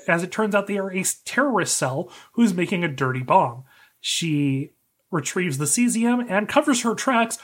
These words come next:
by exploding the bomb in the apartment. And then the two head back stateside for another number.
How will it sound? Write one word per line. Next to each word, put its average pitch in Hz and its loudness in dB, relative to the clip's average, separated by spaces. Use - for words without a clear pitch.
by 226 4
exploding 143 -2
the 135 -2
bomb 131 -4
in 123 -4
the 123 -6
apartment. 165 2
And 247 2
then 185 0
the 208 0
two 202 -2
head 175 -2
back 160 2
stateside 160 -2
for 160 -6
another 135 -2
number. 165 -4